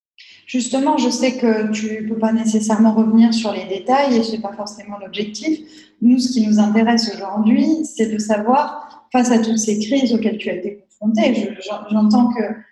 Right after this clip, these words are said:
quelque part, être dirigeant d'entreprise, c'est presque faire face, comme tu le disais, à la crise presque quotidiennement. Quels sont les trucs et astuces, si tu me permets de le dire comme ça,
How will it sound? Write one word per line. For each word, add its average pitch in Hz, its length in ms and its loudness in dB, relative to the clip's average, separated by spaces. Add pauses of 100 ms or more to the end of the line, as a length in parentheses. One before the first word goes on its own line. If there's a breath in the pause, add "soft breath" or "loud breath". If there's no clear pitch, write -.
(160 loud breath)
quelque 214 280 0
part, 240 160 4
être 220 140 2
dirigeant 226 380 4
d'entreprise, 220 600 0
c'est 233 140 -2
presque 240 320 -4
faire 226 220 -2 (100)
face, 226 280 0
comme 226 160 -6
tu 220 160 -4
le 214 120 -4
disais, 226 260 2
à 214 240 0
la 196 120 -2
crise 220 540 2 (140)
presque 254 320 0
quotidiennement. 226 880 2 (1300 loud breath)
Quels 311 180 0
sont 302 180 -6
les 285 220 -4
trucs - 300 -4
et 277 60 2
astuces, 311 560 0
si 254 180 -2
tu 233 160 4
me 233 80 4
permets 226 260 4
de 220 140 0
le 233 60 0
dire 226 240 -2
comme 233 180 2
ça, 277 320 0